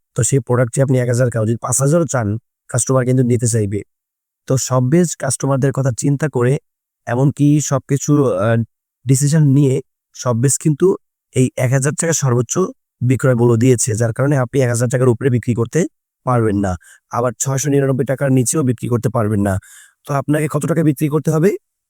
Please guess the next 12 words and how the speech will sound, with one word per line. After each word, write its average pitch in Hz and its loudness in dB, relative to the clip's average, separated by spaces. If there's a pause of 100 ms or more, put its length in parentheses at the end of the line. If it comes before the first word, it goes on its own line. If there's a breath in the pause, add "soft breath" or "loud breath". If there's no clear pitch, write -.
(240)
ছয়শো 180 2
নিরানব্বই 170 4
টাকার 165 4
উপরে 147 0
বিক্রি 143 0
করতে 127 -6
হবে, 120 0
হয়তো, 117 0 (520 soft breath)
আহ, 117 2
সাড়ে 127 2
সাতশো 123 -2
টাকা 113 -2